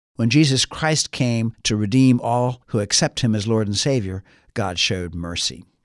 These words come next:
This progression from judgment to compassion to mercy is the heart of the relational model of restriction.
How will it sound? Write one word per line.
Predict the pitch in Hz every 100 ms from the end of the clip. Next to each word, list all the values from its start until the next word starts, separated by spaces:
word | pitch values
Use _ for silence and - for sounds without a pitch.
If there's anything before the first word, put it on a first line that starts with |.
| _ _ _
This | - 170
progression | - 165 143 175 - 117 104
from | 107 101
judgment | 101 131 131 147 139
to | 117
compassion | - 110 131 120 127 123
to | -
mercy | 104 110 120 - 98 -
is | 113
the | 104
heart | 113 - 151 147
of | - 113
the | 113
relational | 110 110 110 113 107
model | 107 107 104
of | 95
restriction. | 95 - 104 - - 101